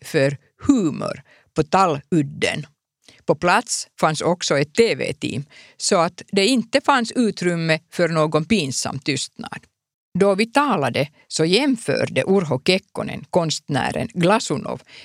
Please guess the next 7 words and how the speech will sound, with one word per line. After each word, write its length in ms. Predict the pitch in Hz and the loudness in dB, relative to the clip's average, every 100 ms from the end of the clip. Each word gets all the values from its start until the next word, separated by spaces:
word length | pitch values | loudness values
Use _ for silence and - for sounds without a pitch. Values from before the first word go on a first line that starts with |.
| - | -6
med 280 | 151 139 - | 0 0 0
en 240 | 151 156 | -2 0
vakthund 800 | 202 285 - - - 170 127 - - - | 0 -2 -6 -12 -6 -4 -4 -10 -20 -10
som 240 | - 143 | -4 -4
hela 460 | - 285 311 180 139 | 0 0 2 2 0
tiden 480 | - 160 139 - 131 | 0 0 0 -4 -8
vaktade 680 | - 233 - - - - 135 | -2 -2 -2 -8 -6 -6 -6